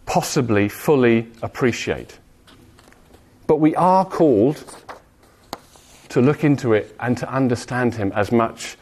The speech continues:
as we can. Last week I read a verse out that says that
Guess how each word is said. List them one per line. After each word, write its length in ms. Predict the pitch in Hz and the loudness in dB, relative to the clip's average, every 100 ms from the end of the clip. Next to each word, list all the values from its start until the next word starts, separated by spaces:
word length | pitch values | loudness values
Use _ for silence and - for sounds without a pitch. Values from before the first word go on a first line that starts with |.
| - _ 95 | -20 _ -4
as 260 | 104 - | -4 -2
we 100 | 104 | -4
can. 280 | - 139 110 | -2 -2 0
Last 260 | 131 139 156 | 0 0 0
week 160 | 131 | 0
I 80 | 123 | 2
read 280 | 123 127 - - - | 2 0 -2 -12 -4
a 100 | 113 | 0
verse 320 | 127 123 123 | 2 0 0
out 280 | 135 82 - _ _ _ _ _ _ _ | -2 -2 -6 _ _ _ _ _ _ _
that 180 | - - | -8 -8
says 280 | - 127 117 | -2 0 2
that 160 | 123 | 0